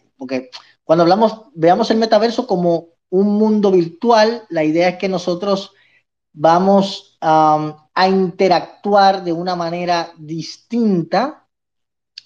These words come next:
eh, y aquí vienen dos conceptos más. Hay dos conceptos que son realidad virtual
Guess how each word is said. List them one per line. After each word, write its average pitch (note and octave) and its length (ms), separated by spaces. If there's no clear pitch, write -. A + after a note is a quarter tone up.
eh, D#3 960
y F3 140
aquí G#3 560
vienen F#3+ 420
dos F3 340
conceptos F3+ 800
más. - 480
Hay D3 140
dos F3 200
conceptos G#3 840
que D#3+ 120
son G3+ 440
realidad F#3 640
virtual A3 680